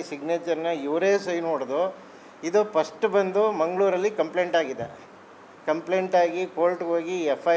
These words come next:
ಆರ್ ಆಗಿ ಕೋರ್ಟಲ್ಲಿ ಕೇಸ್ ನಡೀತಾ ಇದೆ. ಅದಾಗಿ ಕೂಡ ಮತ್ತೆ ಇನ್ನೊಂದು ಕಂಪ್ಲೇಂಟ್ ಆಗುತ್ತೆ ತುಮಕೂರಲ್ಲಿ, ಶಿರಾ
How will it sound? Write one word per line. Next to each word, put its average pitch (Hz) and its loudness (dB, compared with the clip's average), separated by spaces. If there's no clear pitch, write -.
ಆರ್ 160 2
ಆಗಿ 151 -4
ಕೋರ್ಟಲ್ಲಿ 156 -2
ಕೇಸ್ 151 -4
ನಡೀತಾ 143 -4
ಇದೆ. 117 -8
ಅದಾಗಿ 151 4
ಕೂಡ 190 4
ಮತ್ತೆ 160 0
ಇನ್ನೊಂದು 214 2
ಕಂಪ್ಲೇಂಟ್ 190 0
ಆಗುತ್ತೆ 160 0
ತುಮಕೂರಲ್ಲಿ, 175 0
ಶಿರಾ 175 4